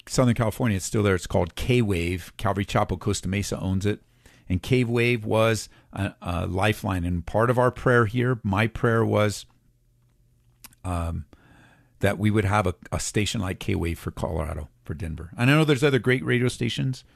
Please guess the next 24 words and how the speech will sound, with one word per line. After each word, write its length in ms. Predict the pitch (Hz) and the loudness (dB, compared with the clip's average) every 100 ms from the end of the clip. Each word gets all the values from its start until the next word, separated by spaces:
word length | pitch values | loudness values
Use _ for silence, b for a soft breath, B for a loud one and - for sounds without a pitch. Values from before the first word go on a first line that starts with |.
| b b b | b b b
I, 140 | 98 98 - | -2 -2 -2
I'm, 340 | 92 92 - - | 0 0 -2 -6
our 120 | - | -4
teaching 380 | 104 - 107 123 | -4 -2 0 0
is 100 | 110 | 2
on 200 | 101 113 | 4 4
them. 220 | 127 139 - b b b | 4 2 -4 b b b
I 80 | 87 | -2
love 260 | 92 113 123 | 2 2 4
them. 180 | 131 | 2
I 60 | 113 | 2
know 160 | 95 104 | 2 2
the 100 | 98 | 2
manager. 500 | 98 113 110 120 113 | 0 -2 0 2 2
I'm 140 | 98 | 0
great, 440 | 87 101 107 113 - b b - | 0 0 2 0 -6 b b -6
but, 160 | 90 - _ _ - _ - _ _ _ _ | -6 -6 _ _ -20 _ -20 _ _ _ _
uh, 220 | - 90 85 | -8 -6 -6
I 120 | 90 | -6
love 260 | 90 92 87 | -4 -4 -4
Grace 260 | 85 - | -6 -6
F 180 | - - | -6 -6
M 120 | 87 | -6
more. 260 | 90 85 - | -4 -6 -8